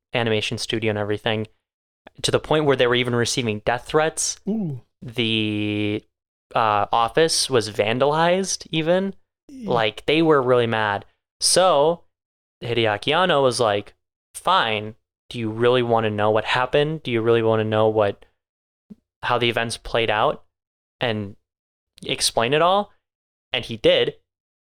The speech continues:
Speaker 1: And it is horribly depressing
Speaker 2: <laughs>
Speaker 1: and terribly sad.
Speaker 2: <laughs>
Speaker 1: And in a way was just a big middle finger to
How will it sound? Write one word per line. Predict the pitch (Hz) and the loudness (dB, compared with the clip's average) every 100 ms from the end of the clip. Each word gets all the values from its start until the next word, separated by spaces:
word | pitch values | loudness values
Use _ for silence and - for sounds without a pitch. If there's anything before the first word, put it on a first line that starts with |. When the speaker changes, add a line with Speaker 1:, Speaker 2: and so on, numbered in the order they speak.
| - | -8
Speaker 1:
And | 123 | -4
it | 107 | -4
is | 101 98 - _ - | -4 -6 -8 _ -6
horribly | - 202 247 120 107 | 2 4 4 2 0
depressing | 107 110 101 - 120 156 - _ _ - | 0 -2 -2 -2 -2 -4 -10 _ _ -6
Speaker 2:
<laughs> | 233 285 - 277 | -6 -6 -12 -6
Speaker 1:
and | 123 113 104 104 | -2 0 -2 -2
terribly | 196 262 233 123 110 | 2 4 4 2 2
sad. | - 101 101 120 - - | 0 0 0 -2 -8 -6
Speaker 2:
<laughs> | 247 - 254 - - - - - | -6 -2 -2 -2 -8 -10 -12 -6
Speaker 1:
And | 143 135 127 123 120 113 - _ _ _ _ | -2 0 0 -2 -4 -8 -12 _ _ _ _
in | 170 202 | 0 2
a | |
way | 170 110 104 113 | 2 2 2 2
was | 113 110 104 - | 2 2 2 -2
just | - 120 - - | 0 0 0 -2
a | 110 107 - | -4 -4 -2
big | 135 160 160 - _ 127 | 0 0 -4 -14 _ -2
middle | 127 143 160 | 2 4 2
finger | - 127 113 104 104 - _ _ - | 0 -2 2 2 0 -4 _ _ -6
to | - 110 104 104 104 | -2 0 0 0 -2